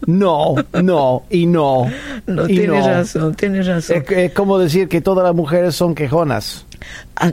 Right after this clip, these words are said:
Speaker 2: estoy de acuerdo.
Speaker 1: N-, no, no, no y no. Nosotros no podemos poner estereotipos ni en la iglesia.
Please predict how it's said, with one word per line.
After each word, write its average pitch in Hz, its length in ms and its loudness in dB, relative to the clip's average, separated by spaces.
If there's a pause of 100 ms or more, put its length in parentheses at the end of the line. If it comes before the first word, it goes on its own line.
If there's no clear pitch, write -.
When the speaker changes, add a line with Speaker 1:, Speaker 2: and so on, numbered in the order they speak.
Speaker 2:
estoy 190 300 0
de - 80 2
acuerdo. 143 500 0
Speaker 1:
N-, 175 220 0
no, 135 540 0
no, 151 560 0
no 147 340 0
y 151 140 0
no. 131 260 0
Nosotros 196 500 0
no 185 120 0
podemos 170 400 0
poner 156 480 0
estereotipos 147 880 -2
ni 156 160 -4
en 143 60 -2
la 131 100 2
iglesia. 170 760 0